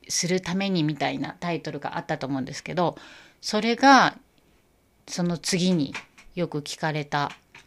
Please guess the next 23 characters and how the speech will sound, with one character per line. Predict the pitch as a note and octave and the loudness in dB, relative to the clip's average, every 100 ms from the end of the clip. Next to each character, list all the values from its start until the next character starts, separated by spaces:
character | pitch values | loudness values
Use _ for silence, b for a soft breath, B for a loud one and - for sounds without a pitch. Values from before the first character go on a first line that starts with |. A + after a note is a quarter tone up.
| _ D#3+ | _ -4
も | E3 | -2
の | F3+ | 0
で | D3+ | -2
し | D3 - | -4 -8
た。 | - - _ _ B B B B - | -12 -18 _ _ B B B B 0
で、 | C#4 C#4 | 4 6
そ | C4 | 8
の | C4 D4 | 10 8
後 | D4 F#3 E3 | 6 2 4
は、 | F#3 G3 E3+ - _ _ _ - | 6 6 6 0 _ _ _ -8
あ | D#3+ | -4
の、 | D#3+ D3+ D3+ | -2 -2 -4
質 | - - B3 | -4 2 6
問 | C4 C4 B3+ A#3+ C4 | 8 8 8 6 8
に | C4+ | 8
答 | - F#3+ - A3+ B3 | 6 -2 4 8 8
え | G#3+ | 4
る | F3+ | 0
形 | E3+ E3 D#3 - D#3+ D3+ C#3+ C#3 - | -2 -2 -2 -4 -6 -4 -4 -4 -4
の | F#3 G#3 - | 2 2 2
も | D#3 D#3+ | 0 0
の | D#3+ | 0
が | D3+ F#3 D#3+ | 2 4 4